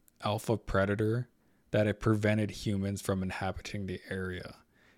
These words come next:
And humans couldn't even successfully move in and inhabit the area until that fucker went extinct. So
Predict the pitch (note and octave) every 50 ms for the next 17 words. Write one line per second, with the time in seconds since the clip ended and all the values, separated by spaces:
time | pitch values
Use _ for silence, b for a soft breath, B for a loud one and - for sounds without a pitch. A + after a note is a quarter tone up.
0 | b - A#2 G#2 A#2+ B2 A#2+ A#2+ A2+ - - - A#2 A#2 A2+ G#2+ G2+ G#2+ G#2+ G#2+
1 | G#2 G2 - - G2+ - - G2+ - - G#2 F#2+ F#2+ F#2+ G2 G2+ G#2+ A2 A2+ A2+
2 | A2 A2 F#2+ G#2+ G#2+ G#2+ G#2 G2 G2 F#2+ F#2+ F#2+ F#2 - - G2 G2 G#2 G2+ -
3 | - F2+ F2+ G2 G2+ G#2+ A2 A2+ A#2+ B2+ C3+ C3+ b b b b b b - -
4 | G2 - A2+ G#2+ G2+ G2+ F#2+ - - - G#2 F#2+ - G2+ G2 F#2+ F#2+ F#2 F2 E2+
5 | E2+ - - - F2+ E2 D#2 E2+ - - - _ _ b b b b b b b
6 | b b b b b b b b b b b b b b b _ _ _ _ _
7 | - - - A#2+ A2 G#2 G2+ G2 G2 G2